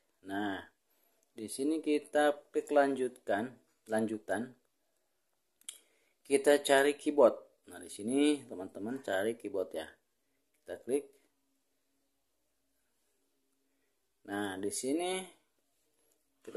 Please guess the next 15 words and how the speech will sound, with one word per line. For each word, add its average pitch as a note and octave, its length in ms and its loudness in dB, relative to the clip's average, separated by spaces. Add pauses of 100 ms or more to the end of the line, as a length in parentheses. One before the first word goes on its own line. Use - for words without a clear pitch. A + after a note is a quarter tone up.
ulangi A2+ 240 2
tadi D#3+ 320 4
ya. D#3+ 80 -2
Di - 560 -20
bagian G#2 320 -4
sini D3+ 240 0
ya. D3 160 4 (400)
Kelola G#2 480 4
keyboard A2+ 480 0
virtual. G#2 480 -2 (960)
Di - 160 -20
sini. C4 220 -6 (1120)
Kemudian A2 960 -2 (800)
kita A#2+ 720 4 (720)
klik - 320 2